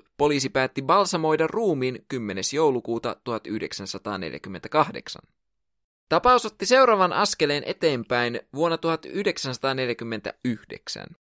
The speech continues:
Tammikuussa tuhat yhdeksänsataaneljäkymmentäyhdeksän kaksi henkilöä väitti ruumiin kuuluvan kuusikymmentäkolmevuotiaalle entiselle metsurille Robert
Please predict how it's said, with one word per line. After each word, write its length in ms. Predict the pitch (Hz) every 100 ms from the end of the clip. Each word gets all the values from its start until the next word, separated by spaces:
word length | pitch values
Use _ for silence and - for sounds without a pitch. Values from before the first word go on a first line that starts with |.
| _ _ _ _
Tammikuussa 540 | - 208 254 - 202 185
tuhat 260 | 170 170
yhdeksänsataaneljäkymmentäyhdeksän 1600 | 170 196 - 135 139 139 135 127 120 - - 143 120 90 - 101
kaksi 360 | - 202 - 185
henkilöä 500 | 196 185 131 117 120
väitti 320 | 139 139 135
ruumiin 460 | 139 202 185 151 131
kuuluvan 520 | 139 131 120 120 123
kuusikymmentäkolmevuotiaalle 1300 | - 208 185 151 131 180 220 156 120 120 120 120 117 -
entiselle 420 | 120 110 110 113
metsurille 680 | 120 165 196 - 131 127 120
Robert 440 | - 135 135 127